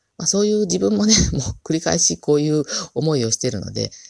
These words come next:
自分も自分なりに、あ、また、またか、みたいな感じのとこはあるんですけど、本当に今ね、あの、あの、残された時間がね、少なくなってる分、過去よりももっ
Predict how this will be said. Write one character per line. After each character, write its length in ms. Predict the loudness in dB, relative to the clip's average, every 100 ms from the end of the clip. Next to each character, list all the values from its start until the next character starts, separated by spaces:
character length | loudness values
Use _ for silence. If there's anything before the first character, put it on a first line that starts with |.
| _
自 160 | -4 -2
分 720 | 0 2 2 2 0 -2 -2 0
も 160 | 0
自 180 | 2 0
分 160 | 0 0
な 180 | 0
り 120 | 0 -2
に、 120 | -4
あ、 100 | -6
ま 160 | -6 -4
た、 220 | -4 -4 _ -20 -20 -10
ま 100 | -4
た 80 | -4
か、 220 | -2 -2
み 100 | -2
た 80 | -4
い 60 |
な 80 | -4
感 160 | -4 -2
じ 100 | -2
の 80 | -2
と 120 | -6
こ 100 | -4
は 80 | -6
あ 40 |
る 100 | -6
ん 40 |
で 80 | -2
す 80 | -2
け 80 | -2
ど、 80 | -4
本 140 | -6
当 100 | -4
に 80 | -2
今 180 | -2 -2
ね、 220 | -4 -6 -16 -20 -20 -20 -20 -20 _
あ 120 | -8
の、 380 | -8 -10 -12 -16 _ _ _ _ _ _ _ _ _ _ _ _ _ _ _ -8
あ 80 | -4
の、 220 | -2 -2
残 240 | -2 0
さ 120 | 0
れ 80 | 2
た 120 | 0
時 100 | 0
間 160 | 0 -2
が 60 | -2
ね、 80 | -2
少 240 | -2 0
な 140 | 0
く 80 | 2
な 140 | -2 -2
っ 20 |
て 160 | -2
る 100 | -4
分、 260 | -4 -4 -6
過 140 | -4 0
去 140 | 2
よ 100 | 2
り 120 | -2
も 260 | -4 -4 -4
も 140 | -4
っ 80 | -6